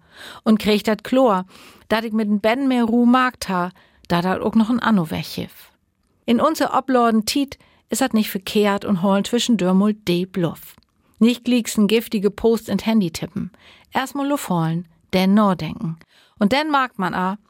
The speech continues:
ist gar nicht so schlimm, oder? Geiduk Annos. De Fastenaktion Sörben Wochen ohne hätt in dit Jahr dat Motto Luft holen,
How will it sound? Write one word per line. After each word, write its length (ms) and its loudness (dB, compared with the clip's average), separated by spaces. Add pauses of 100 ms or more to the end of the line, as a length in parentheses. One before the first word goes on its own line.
(280)
ist 180 -2
gar 140 0
nicht 140 -2
so 80 -2
schlimm, 420 0
oder? 440 0 (240)
Geiduk 340 -4
Annos. 540 -4 (680)
De 80 0
Fastenaktion 960 0 (160)
Sörben 360 0
Wochen 240 -2
ohne 480 4 (400)
hätt 160 -2
in 140 2
dit 200 -4
Jahr 160 2
dat 200 -2
Motto 560 0
Luft 340 2
holen, 340 -4